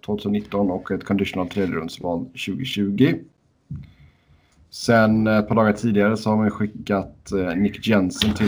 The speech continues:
Washington Capitals. Eh, samt ett femterumsval i utbyte mot Madison Bowie och ett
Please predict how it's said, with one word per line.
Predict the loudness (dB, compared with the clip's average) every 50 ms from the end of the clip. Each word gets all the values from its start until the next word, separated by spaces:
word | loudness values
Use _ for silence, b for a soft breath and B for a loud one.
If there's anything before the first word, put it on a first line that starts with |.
| 2 2
Washington | 2 0 0 -2 -2 -2 0 0
Capitals. | 0 0 0 -2 0 4 4 4 4 2 -2 -10 -14 -16 B B B B B B B B B B B
Eh, | -8 -6 -4 -4 -4 -4 -4 -6 -6 -6 -4 -4 -4 -6
samt | -4 -4 -6 -6 -4 -6
ett | -6 -6 -6
femterumsval | -6 -6 -6 -4 -6 -8 -8 -2 2 4 4 6 6 4
i |
utbyte | 2 0 0 -4 -6 -4 -2 0
mot | 0 2 0 0 0
Madison | 0 0 0 0 -2 -2 -2 2
Bowie | 2 2 2 2 2 0 0 -2 -2
och | -4 -6 -8 -8 -8
ett | -8 -8 -8 -10 -18